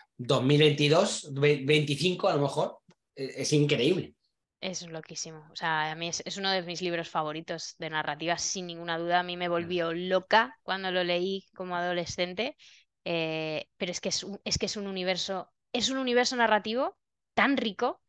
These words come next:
Speaker 1: Claro.
Speaker 2: que al final está encapsulado solamente en un libro, pero le ves las posibilidades, ¿no? Que el hecho de que lo, lo menciones ya, es que está tan bien dibujado ese universo narrativo que crees,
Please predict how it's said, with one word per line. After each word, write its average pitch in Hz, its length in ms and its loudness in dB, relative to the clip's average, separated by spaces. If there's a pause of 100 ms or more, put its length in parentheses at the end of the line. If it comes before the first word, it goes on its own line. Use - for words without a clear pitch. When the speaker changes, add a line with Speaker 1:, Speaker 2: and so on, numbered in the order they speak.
(200)
Speaker 1:
Claro. - 180 -14
Speaker 2:
que 214 60 4
al 208 60 2
final 208 240 2
está 240 180 2
encapsulado 247 520 4
solamente 226 400 0
en 208 80 -2
un 202 100 -2
libro, 208 260 2
pero 180 240 4 (140)
le 185 160 6
ves 196 160 6
las 240 160 4
posibilidades, 196 720 2
¿no? 226 100 -8
Que 185 80 -4
el 175 80 -2
hecho 180 180 -4
de 202 40 -4
que 214 100 2
lo, 202 200 4
lo 196 100 0
menciones 196 540 0
ya, 214 240 6 (400)
es - 120 -4
que 220 200 4 (180)
está 220 300 0
tan 262 240 4
bien 262 180 2
dibujado 240 400 4
ese 240 220 0
universo 226 360 -2
narrativo 214 600 2
que 196 100 -6
crees, 208 320 0